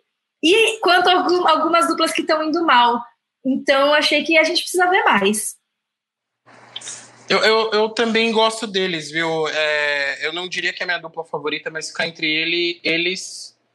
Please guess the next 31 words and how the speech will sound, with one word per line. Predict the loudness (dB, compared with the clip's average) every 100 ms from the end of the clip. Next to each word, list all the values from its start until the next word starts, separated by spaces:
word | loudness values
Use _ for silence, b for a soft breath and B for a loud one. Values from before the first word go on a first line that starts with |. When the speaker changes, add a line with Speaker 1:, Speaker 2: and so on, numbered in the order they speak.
| _ _ _ _ -2
Speaker 2:
e | 0
as | 0 0
irmãs, | 0 2 2 2 0 0 -2 -6 -12 -14 -16 -14 -6
e | -6
as | -4
irmãs | -2 -2 -2
orientais. | -2 -4 -4 -4 -4 -8 -12 -16 -16 -16 -16 -14
Fica | -2 -2 -2 -8 _ -2
pau | 2 2
a | 0
pau | -2 -2 -4
ali. | -8 -14 -20 _ -20 B B B
Eu | -4
concordo | -2 0 2 0 -2
contigo, | -6 -8 -8 -8
mostrou, | -10 -8 -6 -4
apareceram | -4 -2 -2 -4 -4 -4
um |
pouco. | -6 -6 -6 -10 -20 _ _ _ _ _
Eles | -8 -4
chegaram | 0 0
a | 0
liderar | -2 0 2 2 0 -2 -6
a |
etapa, | -8 -6 -6 -8 -18 _ _ _ _ -20 -20 -16
é, | -12 -10 -10 -12 -16 _
até | -8 -6
certo | -4 -4 -6
ponto. | -10 -10 -10 -14 -20 _ B B B B
Mas | 0 2
aí, | 2 0